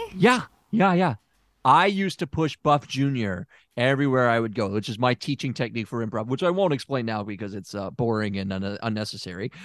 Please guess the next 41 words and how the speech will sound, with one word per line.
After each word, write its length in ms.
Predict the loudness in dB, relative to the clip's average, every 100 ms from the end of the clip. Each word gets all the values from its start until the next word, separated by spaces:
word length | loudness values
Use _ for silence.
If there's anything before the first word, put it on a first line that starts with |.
| -2 4
Uh, 320 | 6 8 6
a-, 40 | 6 4 4
and 200 | 2 2
you 80 | 2
haven't 200 | 0 -4 -8
paid 200 | -8 -6
me. 140 | -6 -6 0
Uh, 160 | 4 8
but 260 | 8 6 6
<laughs> 0 |
also, 440 | 2 2 2 2 -2 -2
I 80 | 0
guess 160 | 0
you're 80 | -2
paying 220 | -2 -2
me 80 | -2
for 160 | -6 -4
therapy, 300 | -4 -4 -6
but 120 | -6
not 120 | -8
for 160 | -8 -8
improv. 200 | -6 -10 -10 -14 2
Uh, 380 | 6 8 8 6
but, 280 | 4 4
uh, 260 | 4 2 2
um, 500 | 2 2 2 0 -2 -10 -20 _
but 100 | 0
let 140 | 0 0
me 80 |
just 180 | -2 0
say, 240 | 4 4 4
uh, 100 | 4
I, 500 | 4 4 2 2 2
I 360 | 0 2 0 -2
just 260 | -2 -2 2
found 280 | 4 4 6
out 340 | 6 6 2 0
that 180 | 0
there's 220 | 0 0 0
another 440 | 0 0 0 -2
teacher 640 | -2 -6 -2 2 2 0